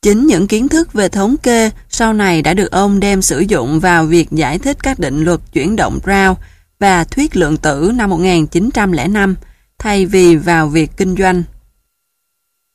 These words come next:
Ông cũng tính đến việc làm nhà giáo trung học sau khi tốt nghiệp, nghề ông ngưỡng mộ và thích thú.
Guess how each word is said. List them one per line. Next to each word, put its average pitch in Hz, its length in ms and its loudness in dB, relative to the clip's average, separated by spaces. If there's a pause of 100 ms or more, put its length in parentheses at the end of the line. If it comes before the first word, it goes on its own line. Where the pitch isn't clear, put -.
(240)
Ông 233 220 2
cũng 180 160 0
tính 226 200 2
đến 262 200 2
việc 214 300 2
làm 190 260 2
nhà 180 200 2
giáo 180 360 2
trung 240 240 0
học 196 300 -2 (120)
sau 202 340 0
khi 196 260 0
tốt 240 240 -2
nghiệp, 196 260 2 (520)
nghề 214 240 2
ông 226 280 2
ngưỡng 190 280 0
mộ 156 260 2
và 180 260 0
thích - 260 -4
thú. 214 300 2